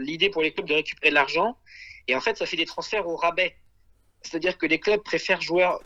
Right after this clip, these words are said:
vendre leurs joueurs beaucoup moins, deux ou trois fois moins, euh, une année avant, que de le voir partir libre, parce qu'ils veulent récupérer un minimum d'argent.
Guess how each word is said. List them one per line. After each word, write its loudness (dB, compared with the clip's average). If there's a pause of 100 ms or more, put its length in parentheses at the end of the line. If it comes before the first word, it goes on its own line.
vendre 4
leurs 2
joueurs 6 (400)
beaucoup 0
moins, 6
deux 0
ou -2
trois 0
fois 0
moins, 2 (440)
euh, 4
une 0
année 4
avant, 2 (100)
que 0
de 2
le 4
voir 4
partir 0
libre, 2 (580)
parce -2
qu'ils 0
veulent 4
récupérer 2
un 2
minimum 0
d'argent. 0